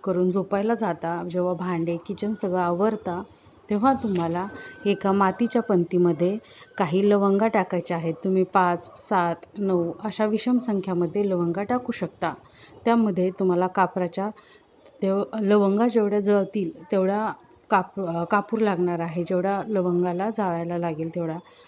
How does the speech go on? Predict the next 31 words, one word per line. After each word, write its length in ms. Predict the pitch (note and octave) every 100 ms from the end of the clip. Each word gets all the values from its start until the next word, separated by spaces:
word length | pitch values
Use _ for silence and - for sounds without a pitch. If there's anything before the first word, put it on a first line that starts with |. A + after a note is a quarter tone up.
| - _ -
म्हणजेच, 640 | G#3 F#3+ F3+ F#3 F#3 - - - -
अ, 160 | F#3
दोन, 280 | F3+ G3+ G3
चार 260 | G3 F#3+ F#3+
किंवा 200 | - F#3+
पाच, 360 | G3+ G#3 G3+ -
सहा 120 | G3+
तुम्ही 240 | - G3+ G3+
कापराच्या 560 | F#3 E3+ F3 E3+ G#3
गोळ्या 280 | F#3 F#3 F3+
त्यामध्ये 380 | F#3 F3 F3 A3
टाकू 300 | C4+ C4 A3+
शकता 440 | - E3 - E3+ D#3+ - - - - -
आणि 420 | F3 G#3 C#4 D4+ -
त्या 120 | A3+
लवंगा 420 | G#3 F#3 F3+ F3+ F#3+
तुम्हाला 400 | G3 F3+ F3 G#3
किचनच्या, 560 | G#3+ G3 G3 F3+ A3 A3 G#3 -
अ, 260 | F3+ E3+
वट्यावरती 640 | E3 F3 G3 F#3 F3+ -
जाळायच्या 460 | G#3+ A3 F3+ D#3+ F3
आहेत. 240 | E3+ D#3 - - - _ _ _
असे 200 | G#3 G3+
केल्याने 440 | B3+ B3 G3 F#3 F3+
मैत्रिणींनो, 680 | F3+ F3 F3+ F3+ F3 F3 G3
तुम्हाला 500 | F#3+ F3 E3+ F3 A#3 - - - - - - -
तुमचे 280 | G3 F3+ G#3
घर 200 | F#3 G3+
ऐश्वर्याने 580 | G3 - A3+ G#3+ G#3+ G#3
तर 140 | -
भरेलच 600 | F3+ F#3+ G3 F#3 F3 F#3+